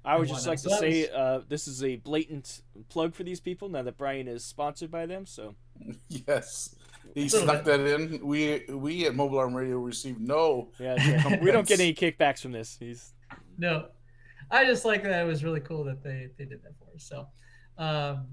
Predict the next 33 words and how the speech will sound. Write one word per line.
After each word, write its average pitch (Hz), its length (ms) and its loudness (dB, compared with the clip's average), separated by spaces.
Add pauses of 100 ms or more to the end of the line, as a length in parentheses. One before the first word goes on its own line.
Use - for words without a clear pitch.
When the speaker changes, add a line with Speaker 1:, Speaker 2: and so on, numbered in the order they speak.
(340)
Speaker 2:
and, 165 320 -2
uh, 160 400 -2
but 233 120 0
yeah, 196 200 8
so 190 160 -2
that 185 240 4
was 156 240 -4 (140)
pretty 175 180 -4
much 147 460 -4 (100)
the 143 140 -4
entirety 139 600 -4
of 131 300 -12
my, 123 380 -12
uh, 120 300 -14 (380)
Speaker 3:
There 139 120 0
was 135 140 0
Speaker 2:
my 131 100 0
Speaker 3:
no, 147 160 2
Speaker 2:
hobby. 160 420 -2
Speaker 3:
no 131 300 2
mech 156 260 -2
advantage 127 580 -4
here 98 200 -10
for - 140 -18
that. 92 220 -14 (800)
Speaker 2:
No, 151 400 -6 (120)
no 160 120 -10
mech 135 200 -6
advantage. 123 460 -14 (1160)
So, 139 360 -4 (460)
but 220 80 8
yeah, 262 240 4 (120)
I, 202 200 -6